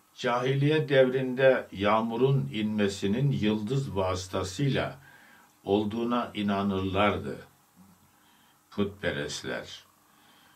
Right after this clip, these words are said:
Şeriatımız onların bu sözlerini iptal etti ve bunu küfür ilan etti. Yıldızın bir sunu yaratması olduğunu itikat etse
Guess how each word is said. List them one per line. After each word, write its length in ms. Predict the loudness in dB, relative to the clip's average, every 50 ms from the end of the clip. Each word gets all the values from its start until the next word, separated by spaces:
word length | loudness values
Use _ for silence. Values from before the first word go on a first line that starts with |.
| _ -18
Şeriatımız 920 | -14 -8 -2 0 2 4 6 6 6 4 4 2 0 0 0 0 0 0
onların 580 | 0 0 2 2 2 2 2 4 2 2 0
bu 100 | 0 -2
sözlerini 720 | -4 -4 -2 0 0 0 0 2 2 2 2 2 0 0 -2
iptal 680 | -6 -6 -4 -4 -4 -6 -8 -4 0 2 2 2 2
etti 480 | 0 -4 -6 -8 -12 -14 -10 -10 -8 -8
ve 260 | -10 -12 -14 -8 -2
bunu 440 | 0 2 2 2 2 0 0 -2 -4 -8 -12 -18 -20 -20 _ _ _ _ -20
küfür 500 | -12 -6 -4 -4 -4 0 0 0 0 2
ilan 440 | 0 0 0 2 2 2 2 0
etti. 500 | 0 -2 -4 -4 -8 -14 -14 -14 -14 -14 -16 -20 _ _ _ _ _ _ _ _ _ _ _ _ _ -20 -20 -20 -20 -20 -20 _ _ _ _ _ _ _ -14 -10
Yıldızın 840 | -4 2 4 4 4 4 4 2 2 2 4 2 0 0 -2 -6 -10 -12 -14
bir 360 | -12 -8 -2 2 2 2 2
sunu 600 | 0 -6 -8 -4 2 2 2 2 2 0 0 0 0
yaratması 1080 | 2 4 4 4 4 4 2 0 -2 -4 -2 -2 -2 -2 0 2 4 4 4 4 2 -4 -10 -18 _ _ _ _ _ 0
olduğunu 680 | 2 2 2 2 2 0 0 0 0 -2 -4 -6 -6
itikat 760 | -8 -8 -6 -6 -6 -2 0 -2 0 2 2 2 2 0 -2 -10 -20 _ -8
etse 640 | -6 -6 -6 -6 -8 -2 2 4 4 4 4 2 -2